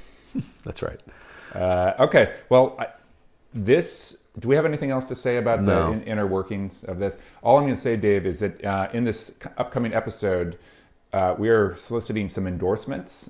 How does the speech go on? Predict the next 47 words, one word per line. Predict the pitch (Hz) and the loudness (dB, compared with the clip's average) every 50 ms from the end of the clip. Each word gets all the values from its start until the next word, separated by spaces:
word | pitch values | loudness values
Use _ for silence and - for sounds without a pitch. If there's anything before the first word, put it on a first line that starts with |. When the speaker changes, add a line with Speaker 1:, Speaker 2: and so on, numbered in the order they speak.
| - | -4
Speaker 2:
Uh, | - 98 92 90 90 | 0 2 2 2 2
so | 87 - - | 0 -4 -4
you, | 95 98 101 117 127 135 143 143 143 139 - - | -4 -2 0 0 2 2 0 0 -4 -6 -10 -6
uh, | 98 101 95 95 95 92 90 | -2 0 2 2 2 2 0
will, | 92 98 101 101 101 101 101 - - - - _ _ _ _ - | 0 0 0 0 0 -2 -4 -10 -20 -20 -20 _ _ _ _ -6
you'll | 110 110 101 | -2 -2 0
be | 107 107 | 0 2
listening | 101 113 110 - 127 127 120 104 | 0 0 0 0 0 0 0 2
to | 117 113 107 107 - - - - | 2 0 0 0 -4 -14 -12 -4
Coach | - 117 - - - | -2 -2 -2 0 0
Pribble, | 113 110 139 156 165 - - _ _ - | 0 0 0 -2 -4 -8 -18 _ _ -10
and | 104 101 101 | -6 -4 -4
then | 104 110 | -2 -2
you're | 113 104 | -4 -2
gonna | 95 104 95 | -2 -2 0
get | 76 98 87 | 0 -2 -2
a | 92 | 0
little | 101 104 101 | 0 -2 -2
splice | - - - 101 - - - - - - | -4 -8 -4 -4 -4 -4 -4 -10 -12 -12
of | - - | -12 -10
something. | - - - 139 - 113 120 131 123 - - _ _ _ _ - - - 85 | -8 -8 -8 -6 -6 -8 -8 -8 -10 -16 -20 _ _ _ _ -20 -14 -6 -4
Speaker 1:
Ooh. | 90 98 | -2 0
Speaker 2:
And | 95 95 95 95 95 95 95 87 | 2 4 4 2 2 0 -2 -6
so | - - 113 101 | -4 0 2 4
I | 101 98 | 4 4
know, | 101 104 117 120 131 139 139 139 - - - | 4 4 4 4 4 4 2 0 -4 -10 -2
I | - 110 107 | 0 0 2
know | 107 113 127 147 | 2 2 0 0
that | 143 143 - - | 0 0 0 -2
we're | 120 117 | -2 -2
gonna | 120 120 | -2 -2
have | 120 120 117 107 | -2 -2 -2 -2
Angela | 123 120 120 110 127 120 | -2 -4 -4 -2 -2 -2
Ballard | 107 110 107 107 113 117 123 113 | 0 2 2 2 2 0 -2 -2
in | 127 123 123 | -4 -4 -2
there. | 120 127 147 165 - - _ _ _ _ _ _ - - 98 | -4 -4 -6 -8 -10 -16 _ _ _ _ _ _ -14 -8 -6
I | |
think | 95 131 127 - | -4 -2 0 0
we | 120 | 0
might | 107 110 113 110 | 2 2 2 2
have | 107 110 107 107 107 101 - - - - _ | 2 0 0 0 -2 -4 -6 -12 -20 -16 _
Dan | - 110 104 101 | -4 -2 -2 2
Dibley | 95 101 98 107 110 117 | 0 0 0 0 -2 -2
in | 113 117 | -4 -6
there. | 117 120 131 131 - _ _ - | -6 -8 -8 -12 -14 _ _ -8
Speaker 1:
We | 104 92 | -6 -4
might. | 87 85 85 92 117 | -4 -4 -4 -6 -8